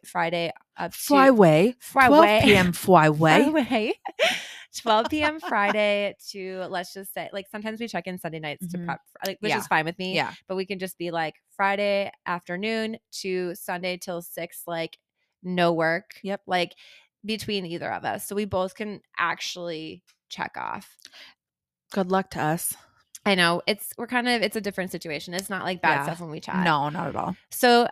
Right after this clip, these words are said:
Speaker 1: I'm gonna include in the podcast notes, uh, two really great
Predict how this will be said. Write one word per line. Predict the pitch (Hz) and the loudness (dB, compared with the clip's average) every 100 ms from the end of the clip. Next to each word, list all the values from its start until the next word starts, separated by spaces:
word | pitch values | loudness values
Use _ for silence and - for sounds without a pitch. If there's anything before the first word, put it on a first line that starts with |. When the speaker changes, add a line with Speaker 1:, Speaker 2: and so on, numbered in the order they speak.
| - | 0
Speaker 1:
I'm | 220 220 | 0 2
gonna | 247 302 | 0 -2
include | 320 - 240 226 226 214 - | -6 -6 -4 0 0 0 -4
in | |
the | 190 | -8
podcast | 185 180 185 190 185 - | -4 -4 -4 -4 -6 -6
notes, | 185 175 156 190 214 - - - | -6 0 2 2 -2 -8 -12 -6
uh, | 185 175 175 | -2 0 -2
two | - 269 285 | -4 -4 -4
really | 220 202 196 233 | -2 -2 -2 -4
great | 214 190 185 185 | -4 -2 0 0